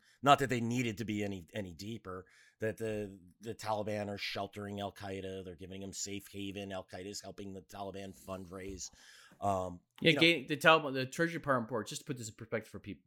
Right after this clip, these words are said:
Speaker 2: perspective for people, these are counterterrorism slash intelligence officials of the Treasury Department who are reporting to the Defense Department on what they're seeing in terms of Taliban,
Speaker 1: Yes.
Speaker 2: Al-Qaeda financing, and isis financing. And their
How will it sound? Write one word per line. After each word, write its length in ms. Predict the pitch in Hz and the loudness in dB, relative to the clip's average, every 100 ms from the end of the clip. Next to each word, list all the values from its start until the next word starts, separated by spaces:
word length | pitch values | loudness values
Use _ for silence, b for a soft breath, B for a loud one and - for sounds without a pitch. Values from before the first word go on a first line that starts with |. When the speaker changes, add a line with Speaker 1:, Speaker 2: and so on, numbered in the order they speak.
| - | -16
Speaker 2:
perspective 480 | 107 - 131 - 107 | -8 -4 -2 -4 -8
for 80 | |
people, 340 | 95 85 - 85 | -12 -14 -12 -8
these 180 | 107 110 | -6 -6
are 60 | |
counterterrorism 920 | - 113 113 - 107 101 95 98 95 | -4 0 0 -2 -4 -2 -2 -4 -6
slash 340 | 92 98 90 - | -8 -4 -6 -6
intelligence 400 | 87 98 95 87 | -6 -6 -6 -10
officials 260 | 92 90 | -12 -14
of 60 | 85 | -14
the 40 | |
Treasury 200 | - 98 | -8 -8
Department 380 | 95 95 85 78 | -8 -10 -10 -12
who 240 | 92 92 85 | -14 -10 -6
are 160 | 85 | -6
reporting 480 | 82 - 117 107 101 | -8 -8 -2 -2 -2
to 80 | 98 | -8
the 60 | 85 | -12
Defense 340 | 95 120 123 | -6 -2 -2
Department 400 | - 82 78 78 _ b b b b | -4 -8 -8 -12 _ b b b b
on 180 | - 98 | -2 2
what 180 | 113 113 | 2 2
they're 100 | 101 | -2
seeing 380 | - 98 85 82 | -2 -2 -4 -6
in 60 | |
terms 220 | 90 87 | -10 -12
of 60 | 85 | -6
Taliban, 400 | - 92 87 92 | 0 0 0 -4
Speaker 1:
Yes. 220 | 87 85 | -6 -8
Speaker 2:
Al-Qaeda 420 | 76 - 95 87 | -10 -8 -4 -4
financing, 640 | - 95 87 85 - 82 80 | -4 -6 -6 -2 -2 -2 -4
and 80 | |
isis 240 | 80 - - | -4 -4 -4
financing. 420 | 80 65 - 58 - b b b b b b | -8 -10 -12 -14 -18 b b b b b b
And 580 | 131 123 113 107 107 107 - | 6 8 8 6 4 -2 0
their 500 | 127 131 135 139 | 8 12 12 12